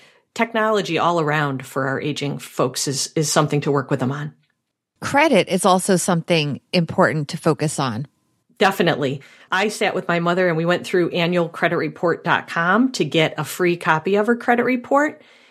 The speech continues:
Speaker 1: And I didn't go through it with her. I, again, it depends on, on what help your loved one needs, but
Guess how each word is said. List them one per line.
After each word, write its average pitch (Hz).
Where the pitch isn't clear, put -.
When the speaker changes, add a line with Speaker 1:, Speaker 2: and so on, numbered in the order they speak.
Speaker 1:
And 185
I 262
didn't 247
go 165
through 175
it -
with 180
her. 131
I, 175
again, 196
it 170
depends 226
on, 170
on 170
what 160
help 175
your 147
loved 165
one 151
needs, 254
but 226